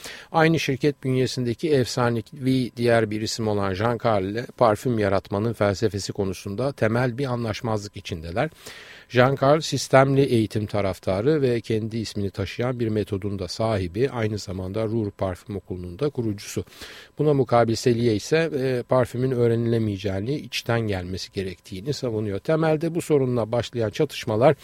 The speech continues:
e, Cellier'in davranış biçimleri, yani işte o fosur fosur sigara içmesi, tonlarla sarımsak tüketmesi veya saat onda işe gelip on ikide çekip gitmesi gibi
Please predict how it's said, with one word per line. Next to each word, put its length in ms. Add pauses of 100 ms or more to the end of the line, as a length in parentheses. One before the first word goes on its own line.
(500)
e, 280
Cellier'in 640
davranış 460
biçimleri, 420
yani 240
işte 180
o 40
fosur 300
fosur 340
sigara 380
içmesi, 440
tonlarla 560
sarımsak 520
tüketmesi 680
veya 280
saat 480
onda 400
işe 240
gelip 300
on 120
ikide 300
çekip 360
gitmesi 400
gibi 260